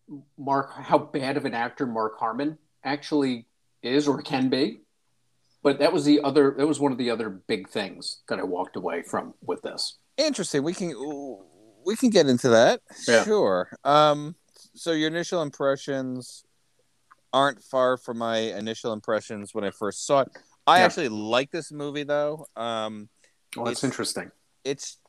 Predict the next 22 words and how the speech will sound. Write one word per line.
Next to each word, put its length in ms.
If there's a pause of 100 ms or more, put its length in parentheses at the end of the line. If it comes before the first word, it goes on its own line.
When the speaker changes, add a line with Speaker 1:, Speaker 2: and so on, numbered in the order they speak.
Speaker 2:
just, 540 (100)
w-, 440 (500)
even 220
though 100
I 80
agree 260
with 160
your 120
assessment, 540 (320)
Speaker 1:
Yeah. 180 (180)
Speaker 2:
uh, 400 (240)
it's 180
just 220
one 160
of 80
those, 640 (100)
um, 320
I 100
won't 260
watch 280
it 80
often, 560